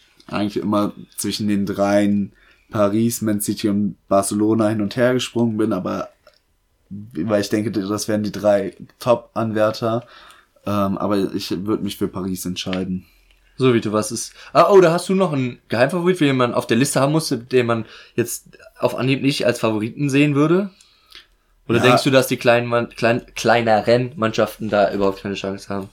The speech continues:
Speaker 1: Also ich würd mir wünschen, wenn Lyon weit kommt, aber ich glaube, äh, ich glaube, die können jetzt Juve, äh, ich hab jetzt verraten, das nächste Spiel, aber trotzdem,
Speaker 2: Hm.
Speaker 1: ich glaube, die werden jetzt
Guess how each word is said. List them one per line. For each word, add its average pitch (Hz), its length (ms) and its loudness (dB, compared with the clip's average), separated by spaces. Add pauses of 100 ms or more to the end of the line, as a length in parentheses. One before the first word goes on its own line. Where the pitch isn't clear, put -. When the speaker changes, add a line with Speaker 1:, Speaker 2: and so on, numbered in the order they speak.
(120)
Speaker 1:
Also 107 280 2
ich 120 260 0
würd 117 200 0
mir 113 200 0
wünschen, 113 360 -2
wenn 98 300 -2
Lyon 104 600 4
weit 98 420 0
kommt, 113 460 0
aber 90 200 -4
ich 95 100 -6
glaube, 98 540 0 (400)
äh, 92 320 -2 (180)
ich - 140 -8
glaube, 113 200 2
die 110 120 -4
können 123 240 0
jetzt 117 240 -2
Juve, 110 400 -2 (360)
äh, 104 180 -4
ich 101 120 -10
hab 98 100 -14
jetzt - 380 -12
verraten, 98 380 -2
das 104 160 -8
nächste 107 240 -2
Spiel, 104 160 0
aber 98 220 -2
trotzdem, 110 260 -2
Speaker 2:
Hm. 104 60 0
Speaker 1:
ich - 40 -6
glaube, 107 220 2
die 104 140 -2
werden 101 220 0
jetzt 98 260 -4